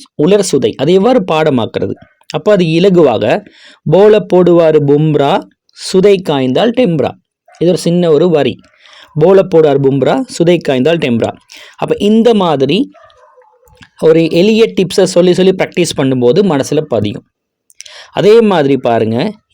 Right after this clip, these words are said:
ஈரியல். அதே போல் ஈரியல், ஈரியல் என்றால் என்ன? வேடமுகத்துக்கு மஞ்சள் நிறத்தை பூச பயன்படுத்தப்பட்ட மஞ்சள் களிமண் ஈரியல் எனப்படும்.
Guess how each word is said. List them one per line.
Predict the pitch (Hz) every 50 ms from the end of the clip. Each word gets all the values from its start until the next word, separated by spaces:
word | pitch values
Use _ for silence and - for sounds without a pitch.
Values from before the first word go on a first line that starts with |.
| -
ஈரியல். | 90 208 220 226 175 151 113 107 104 - _ _ _ _ _ _ _ _ _ _ _ _ _ _ - - _ _
அதே | - 131 143 180 196 202
போல் | 185 185 156 147 165 196 185 190 _ 180
ஈரியல், | 196 202 208 202 175 139 117 110 - - - _ _ _ _ _
ஈரியல் | 180 202 226 233 233 226 233 214 208
என்றால் | 190 185 170 170 160
என்ன? | 156 156 151 151 139 151 156 _ _ _ _ 151
வேடமுகத்துக்கு | 131 147 165 180 175 185 175 165 160 139 143 139 - - 135 - - 214 262 294 - - - _ _ _ -
மஞ்சள் | 123 135 147 170 180 180 175 202 190
நிறத்தை | 175 156 147 151 147 - 147 139 131
பூச | 135 - 135 139 135 - - 160 233 277 262 _ _ _ _
பயன்படுத்தப்பட்ட | - 156 156 180 180 - 170 147 135 135 139 127 135 135 117 - _ - 247 277 - _ _
மஞ்சள் | - 139 151 185 202 202 185 202 190
களிமண் | 185 - - 127 139 139 147 165 226 320 - - _ _ - - _ _ _ -
ஈரியல் | 175 196 202 185 170 175 170 151
எனப்படும். | 127 113 113 110 107 104 -